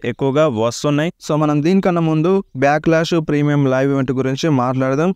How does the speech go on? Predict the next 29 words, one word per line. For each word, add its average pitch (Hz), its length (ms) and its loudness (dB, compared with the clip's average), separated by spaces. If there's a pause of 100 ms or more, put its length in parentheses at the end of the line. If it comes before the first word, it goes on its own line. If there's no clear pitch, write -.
(160)
So, - 200 -2
రీసెంట్‌గా 175 580 0
బ్యాక్‌లాష్ 151 560 0
ప్రీమియం 175 480 0
లైవ్ 147 200 0
ఈవెంట్ 147 220 -2
యొక్క 135 220 0 (380)
పోస్టర్‌ని 190 480 2
అయితే 175 160 0
రిలీజ్ 156 320 0
చేసింది 151 360 0
మన 139 160 2
డబ్ల్యూడబ్ల్యూఈ. 143 520 0 (340)
So, 139 220 0
ఈ 139 160 0
పోస్టర్‌లో 160 540 2
కోడీ 143 300 0
రోడ్స్ 135 380 -2
ఒక్కరే 156 400 0
ఉన్నారు. 135 360 2 (240)
So, 139 160 0
మీరు 139 200 2
స్క్రీన్ 143 360 0
మీద 147 240 0
చూడండి. 135 440 0 (320)
So, - 160 -4
కోడీ 180 260 2
రోడ్స్ 175 360 0
బ్యాక్‌లాష్ 151 500 0